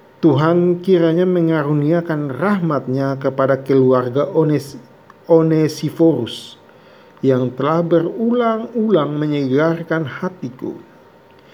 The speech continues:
Ia tidak malu menjumpai aku di dalam penjara.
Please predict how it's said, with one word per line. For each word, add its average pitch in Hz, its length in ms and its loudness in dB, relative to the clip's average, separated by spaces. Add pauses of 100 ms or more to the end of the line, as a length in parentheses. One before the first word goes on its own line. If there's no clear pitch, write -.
(220)
Ia 147 160 4
tidak 233 320 -2
malu 160 480 0
menjumpai 135 720 0
aku 147 400 -4
di 123 80 -4
dalam 127 400 -2
penjara. 113 720 -4